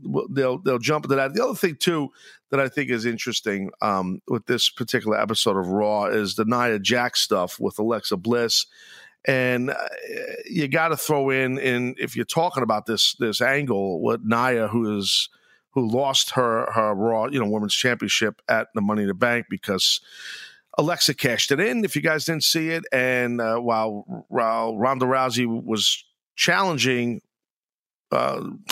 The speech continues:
Nia Jax for her championship, uh, it ends up that, uh, is that Money in the Bank that, um, Alexa Bliss comes in, attacks them with the briefcase,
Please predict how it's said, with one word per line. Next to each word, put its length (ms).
Nia 260
Jax 280
for 160
her 120
championship, 760
uh, 200
it 60
ends 180
up 200
that, 300
uh, 380
is 120
that 100
Money 200
in 20
the 40
Bank 320
that, 300
um, 380
Alexa 300
Bliss 180
comes 200
in, 100
attacks 420
them 220
with 120
the 80
briefcase, 720